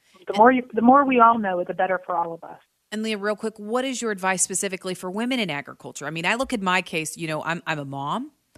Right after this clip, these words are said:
Speaker 2: Um, I have a lot of friends that, uh, that, you know, they do the grocery shopping. They do all of that for their household. I'm one of those that does all the grocery shopping for my household.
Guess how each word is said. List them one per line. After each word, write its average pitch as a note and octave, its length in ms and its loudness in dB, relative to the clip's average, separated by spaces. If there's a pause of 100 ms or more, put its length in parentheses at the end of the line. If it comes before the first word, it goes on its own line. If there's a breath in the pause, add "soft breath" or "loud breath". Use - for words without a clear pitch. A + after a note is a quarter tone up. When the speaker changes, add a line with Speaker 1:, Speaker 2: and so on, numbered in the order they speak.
(360 soft breath)
Speaker 2:
Um, D#3 480 2
I D#3 100 -4
have E3 160 -2
a D3+ 60 -4
lot D3 160 -2
of C#3 80 -14
friends G3 500 -2
that, D#3 320 0
uh, D#3+ 120 -4 (100)
that, D#3+ 240 -6
you D#3 100 -8
know, D3 100 -10
they D#3 240 -2
do F#3+ 200 -2
the E3+ 100 -4
grocery F#3 640 -4
shopping. A3 580 -4
They E3 160 -4
do F3+ 200 -4
all F#3 180 0
of E3+ 120 -4
that E3+ 220 0
for F3+ 240 -8
their F3 180 -6
household. D#3 540 -6
I'm D#3+ 280 -2
one D3+ 180 -6
of F3+ 80 -8
those A#3 240 -4
that - 100 -12
does G#3 160 -6
all G#3 80 -4
the G#3 60 -6
grocery G#3 300 -10
shopping G#3 320 -6
for D#3 100 -12
my C#3+ 200 -6
household. G#3+ 440 -10